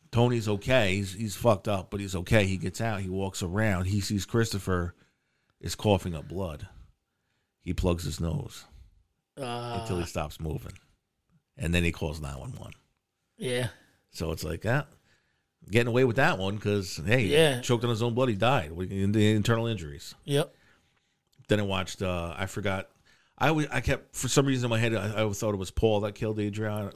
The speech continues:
Speaker 1: Paulie that killed Adriana was Silvio.
Speaker 2: Yeah.
Speaker 1: Driving to go
Speaker 2: Bring her somewhere.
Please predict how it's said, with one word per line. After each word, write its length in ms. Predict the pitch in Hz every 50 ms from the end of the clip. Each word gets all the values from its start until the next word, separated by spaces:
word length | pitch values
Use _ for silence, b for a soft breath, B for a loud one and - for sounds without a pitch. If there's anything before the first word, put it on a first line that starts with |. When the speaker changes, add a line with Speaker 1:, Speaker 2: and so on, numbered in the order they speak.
| - _
Speaker 1:
Paulie 220 | - 107 101 107
that 100 | 104 104 104
killed 200 | - 107 104 104
Adriana 360 | 101 98 104 101 101 98 95
was 120 | 87 87 -
Silvio. 420 | - 101 85 78 71 67 69 - - - - - - _
Speaker 2:
Yeah. 200 | - 165 156 127 - - _ _ _ _ _ _ _ _ _ _
Speaker 1:
Driving 400 | - 110 107 107 110 98 104 98
to 120 | - 107
go 400 | 95 104 101 101 101 95 92 92 - _ _ _ _ _ _
Speaker 2:
Bring 160 | - 185 202
her 120 | 196 175 147
somewhere. 500 | - 143 135 127 123 117 117 117 107 117